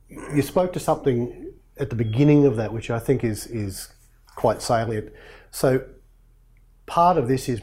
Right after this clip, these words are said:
perhaps resetting the compass for the academic away from creator to curator to focus really, if you like, on the meat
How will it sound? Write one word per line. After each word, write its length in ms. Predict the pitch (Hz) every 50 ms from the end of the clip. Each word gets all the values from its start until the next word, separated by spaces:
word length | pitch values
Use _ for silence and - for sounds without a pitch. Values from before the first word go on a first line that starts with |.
| 123 120 -
perhaps 400 | - - 117 131 - - - -
resetting 840 | 139 127 131 139 139 135 135 - - - 143 127 120 123 123 120 104
the 80 | 110
compass 520 | - - - 139 127 123 - 120 110 - -
for 200 | - - 123 113
the 120 | 117 117
academic 540 | 113 113 - 113 95 139 127 123 123 117 -
away 260 | 120 110 120 117 120
from 400 | 117 - - 120 113 113 113 - - - - - _ _ _
creator 540 | - - 147 135 135 139 135 131 117 117 107
to 160 | - - 113
curator 760 | - - - 160 147 151 147 123 101 101 - - 110 135 - - - - - - _ _
to 100 | - 131
focus 520 | - - 147 131 131 - 120 110 - -
really, 240 | 135 131 139 135 113
if 100 | 104 -
you 60 | 123
like, 240 | 123 127 117 110 -
on 60 | 120 117
the 60 | 113
meat 200 | 113 117 120